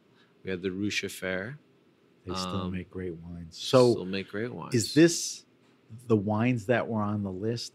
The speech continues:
Speaker 2: and then you throw these six on? Were there other wines around then?
Speaker 1: No.
Speaker 2: So that was
Speaker 1: That was
Speaker 2: really
Speaker 1: it.
Speaker 2: the, the wines and the foray into,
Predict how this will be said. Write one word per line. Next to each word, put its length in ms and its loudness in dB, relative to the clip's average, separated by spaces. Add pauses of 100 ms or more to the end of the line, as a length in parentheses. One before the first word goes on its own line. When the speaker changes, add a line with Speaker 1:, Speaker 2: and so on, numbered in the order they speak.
(140)
Speaker 2:
and 160 -4
then 220 -4
you 180 -8
throw 320 0
these 260 -2
six 320 -2
on? 280 -2
Were 160 0
there 200 2
other 280 2
wines 500 -2
around 480 -2
then? 400 -4
Speaker 1:
No. 280 2 (260)
Speaker 2:
So 240 6
that 320 6
was 180 0
Speaker 1:
That 60 -10
was 60 -14 (120)
Speaker 2:
really 560 4
Speaker 1:
it. 120 -2
Speaker 2:
the, 360 2 (180)
the 200 8
wines 720 4
and 240 -2
the 80 4
foray 960 4
into, 580 -2